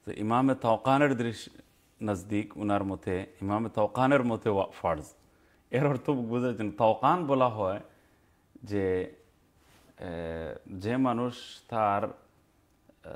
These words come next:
যে যৌন চাহিদা এত বেশি, এত বেশি যে সে গুনাহের মধ্যে পতিত হওয়া নিশ্চিত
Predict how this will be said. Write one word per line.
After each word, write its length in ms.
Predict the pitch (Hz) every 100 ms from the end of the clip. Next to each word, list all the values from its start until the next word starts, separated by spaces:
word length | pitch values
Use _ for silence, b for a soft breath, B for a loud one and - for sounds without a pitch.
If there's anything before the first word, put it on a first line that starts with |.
| - - - - _ _ _ 101
যে 480 | 98 101 90 85 - - _ _ _ _ _ - - 110 101
যৌন 360 | 135 156 208
চাহিদা 520 | - 156 117 92 80 - _ _ _ _ _ -
এত 260 | 190 -
বেশি, 480 | 269 226 220 208 196
এত 160 | 170 202
বেশি 400 | 180 170 175 170
যে 180 | 135 151
সে 320 | - 151 151
গুনাহের 480 | 123 147 165 170 156
মধ্যে 280 | 156 135
পতিত 400 | 156 131 143 139
হওয়া 260 | 156 131 135
নিশ্চিত 540 | 113 - - 120 95